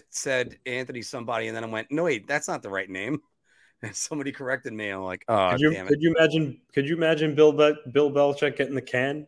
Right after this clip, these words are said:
Speaker 2: I don't <laughs>
Speaker 1: I absolutely do not think. That's right,
Speaker 2: Yeah.
Speaker 1: Anthony Lynn. Thank you. Um, the, uh, that's definitely not happening. And I know a lot of people are gonna say Mike McCarthy. That's definitely not
Speaker 2: Yeah.
Speaker 1: happening. Um, because,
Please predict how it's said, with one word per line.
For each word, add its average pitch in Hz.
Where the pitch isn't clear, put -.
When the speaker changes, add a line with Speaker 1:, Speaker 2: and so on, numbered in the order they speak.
Speaker 2:
I 117
don't 117
<laughs> 170
Speaker 1:
I 135
absolutely 151
do 147
not 135
think. 127
That's 139
right, 135
Speaker 2:
Yeah. 120
Speaker 1:
Anthony 123
Lynn. 107
Thank 107
you. 95
Um, 151
the, 156
uh, 135
that's 139
definitely 135
not 123
happening. 104
And 143
I 156
know 165
a 160
lot 156
of 135
people 151
are -
gonna 143
say 143
Mike 131
McCarthy. 123
That's 135
definitely 113
not 110
Speaker 2:
Yeah. 104
Speaker 1:
happening. 98
Um, 113
because, 139